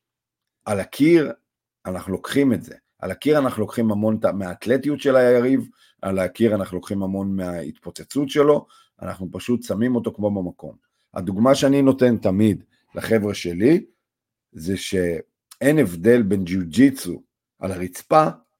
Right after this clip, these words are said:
לבין גרפלינג על הקיר. יש לך מקבע, אתה מבין? כשאנשים מסתכלים על ג'יוג'יצו, הם אומרים, "אני שוכב בכיוון אחד,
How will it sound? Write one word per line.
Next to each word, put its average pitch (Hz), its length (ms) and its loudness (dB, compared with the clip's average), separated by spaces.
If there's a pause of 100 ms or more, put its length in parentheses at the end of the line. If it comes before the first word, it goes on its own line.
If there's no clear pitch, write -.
(160)
לבין 104 640 0
גרפלינג 101 480 2
על 82 100 -4
הקיר. 82 340 -6 (560)
יש 113 320 2
לך 110 220 -2
מקבע, 101 600 0 (680)
אתה - 80 -18
מבין? 85 400 -4 (320)
כשאנשים 95 400 -4
מסתכלים 131 520 0
על 98 180 0
ג'יוג'יצו, 110 600 -2
הם 104 100 0
אומרים, 120 340 2 (180)
"אני 123 260 2
שוכב 110 520 0
בכיוון 82 380 -10
אחד, 165 320 4